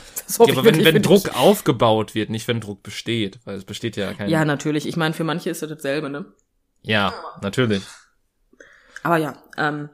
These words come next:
Speaker 1: <laughs> ja gut, also hast du sch-, scheinbar, ähm,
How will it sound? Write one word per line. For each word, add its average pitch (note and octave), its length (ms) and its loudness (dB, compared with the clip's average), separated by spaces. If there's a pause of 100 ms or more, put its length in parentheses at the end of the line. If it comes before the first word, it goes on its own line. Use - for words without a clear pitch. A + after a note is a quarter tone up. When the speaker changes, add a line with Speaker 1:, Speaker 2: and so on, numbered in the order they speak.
Speaker 1:
<laughs> A3 380 2
ja D#4+ 200 4
gut, B3 220 -2
also G#3+ 240 2
hast C4 220 -2
du C#4+ 40 -2
sch-, - 340 -10
scheinbar, A3+ 680 -2
ähm, G3+ 520 -2